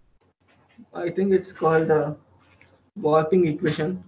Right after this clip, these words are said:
or you could call it photometric equation, I guess. But yeah, we'll be visiting all of these in mobile robotics.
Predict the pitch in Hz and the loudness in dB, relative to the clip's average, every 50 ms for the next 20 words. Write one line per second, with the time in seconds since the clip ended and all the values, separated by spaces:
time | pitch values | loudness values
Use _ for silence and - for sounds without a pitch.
0 | - 180 147 143 143 139 - 151 151 - - - 151 - - - - - 143 143 | -14 -14 -12 -10 -10 -10 -8 -10 -10 -10 -8 -8 -8 -8 -8 -10 -10 -8 -6 -4
1 | 156 151 147 147 - 185 - - 180 - - 143 147 151 151 139 147 - - - | -2 -2 -2 -2 -4 -6 -10 -10 -10 -8 -6 -6 -6 -6 -6 -6 -8 -10 -14 -10
2 | - 143 143 143 - - - _ _ - - - _ _ - - - - - - | -6 -4 -4 -4 -6 -10 -20 _ _ -20 -20 -20 _ _ -6 -4 -4 -4 -4 -8
3 | - - - - - - - - _ _ - 156 160 156 160 147 - - - - | -16 -16 -14 -14 -14 -14 -16 -20 _ _ -2 0 2 4 4 4 4 2 -2 -12
4 | - _ _ _ _ _ _ _ _ _ _ _ _ _ _ _ - 170 196 180 | -20 _ _ _ _ _ _ _ _ _ _ _ _ _ _ _ 0 4 6 8
5 | 180 208 196 180 165 180 175 208 202 202 196 185 185 190 190 190 - 196 190 196 | 8 8 8 6 6 4 4 4 4 4 6 6 6 6 6 4 2 2 2 2
6 | 190 175 170 156 151 151 170 180 170 175 165 170 170 170 180 175 - - - - | 2 2 2 2 2 4 4 4 4 4 2 0 0 0 -2 -2 -2 -6 -18 -20